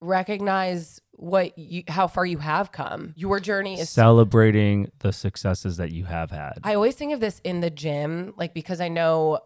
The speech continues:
Speaker 1: a lot of people are new to the gym or feel uncomfortable in the gym. And I always try to s-, tell people, like, number one, if you're uncomfortable going in the gym, no one is looking at you. Like, everyone is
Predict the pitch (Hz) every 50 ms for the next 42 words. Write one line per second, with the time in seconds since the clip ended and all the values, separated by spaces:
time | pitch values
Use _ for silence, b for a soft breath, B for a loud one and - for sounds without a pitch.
0 | _ _ - 175 170 175 170 165 165 170 170 - - 175 165 165 165 160 143 147
1 | 160 156 156 151 165 185 196 196 - - 185 175 175 165 151 170 165 160 160 156
2 | 160 160 156 - - 165 160 160 156 156 156 151 147 b b b b b b _
3 | - 202 185 165 156 170 170 160 - - 185 180 170 185 170 170 170 170 - 160
4 | 170 165 160 151 160 165 160 156 156 151 156 151 b b b b b - 185 196
5 | 196 214 240 247 - - 220 208 196 - - - - - - 190 190 185 180 -
6 | 185 170 165 - 160 156 160 156 151 170 185 196 190 185 160 156 156 151 151 147
7 | 143 143 143 _ _ _ - 165 165 196 220 220 226 226 220 - 175 180 170 -
8 | 165 165 160 170 165 175 170 160 165 160 160 160 156 156 160 139 151 151 151 151
9 | 151 160 175 185 180 180 175 165 160 151 156 147 - - 143 135 110 - - 139
10 | 139 - 90 - - _ - 175 180 175 185 185 185 170 170 160 156 151 147 -
11 | - 151 151 147 143 143 -